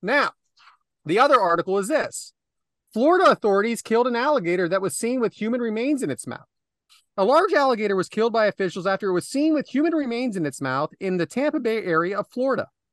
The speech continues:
Jamarcus Bullard said he witnessed the horrific scene in the canal unincorporated Largo before reporting the sight to authorities on Friday,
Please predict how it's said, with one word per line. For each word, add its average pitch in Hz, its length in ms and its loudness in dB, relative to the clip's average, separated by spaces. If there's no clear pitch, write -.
Jamarcus 269 460 4
Bullard 277 360 2
said 170 200 0
he 170 100 -2
witnessed 262 380 -4
the 185 80 0
horrific 220 340 0
scene 214 280 -4
in 185 80 -2
the 175 60 -2
canal 175 440 -4
unincorporated 226 760 0
Largo 151 380 0
before 151 260 -2
reporting 254 360 -2
the 214 80 -2
sight 190 220 -2
to 185 100 -4
authorities 160 360 -2
on 147 120 -4
Friday, 147 440 -4